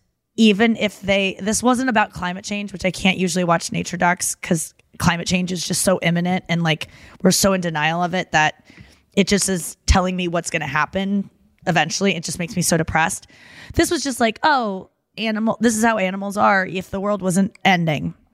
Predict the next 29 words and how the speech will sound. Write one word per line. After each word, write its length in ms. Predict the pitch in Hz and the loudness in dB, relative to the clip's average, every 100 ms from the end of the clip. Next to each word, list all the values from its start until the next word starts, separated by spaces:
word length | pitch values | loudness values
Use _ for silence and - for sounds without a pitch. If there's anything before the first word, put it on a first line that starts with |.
| _ _ _ _ - | _ _ _ _ -2
And 100 | 196 175 | 0 2
how 140 | 185 | 2
they, 120 | 185 | 0
like, 180 | 190 185 | -2 -6
feed 340 | - 208 202 185 | -8 -6 -4 -4
and 120 | 165 | -2
prey. 320 | - 185 180 - - - | 2 4 2 -2 -20 -4
It 60 | 233 | -2
was 120 | 240 | 0
so 400 | - - 220 233 | -4 0 2 2
good. 120 | 247 - | 0 -2
Oh, 100 | 214 | -2
yeah, 200 | 202 180 | 0 0
Night 280 | 185 202 220 | 2 0 2
on 120 | 214 | -2
Earth, 220 | 180 160 - | -4 -6 -10
it's 120 | - | -12
called. 380 | - 160 - - - - - - | -6 -6 -6 -12 -20 -20 -20 -4
And 600 | 208 208 196 190 190 185 - - | 2 4 4 2 -2 -6 -8 -4
it's, 360 | 202 190 - | -4 -2 2
uh, 440 | 196 170 160 127 - - | 4 4 2 -4 -10 0
it 100 | 247 | 2
was, 260 | 254 - - - | 2 -4 -12 -6
the, 260 | 208 247 240 | 0 2 2
the, 320 | 196 294 262 - - | 2 4 2 -4 -8
the 100 | 196 | -4
voiceover 1200 | 214 151 311 339 - - 220 202 151 165 156 160 - - - - | -2 2 4 4 2 -2 0 0 0 -2 -2 -4 -10 -20 -8 4
is 320 | 254 240 175 | 6 6 2
like 440 | 220 233 240 233 | -2 2 2 0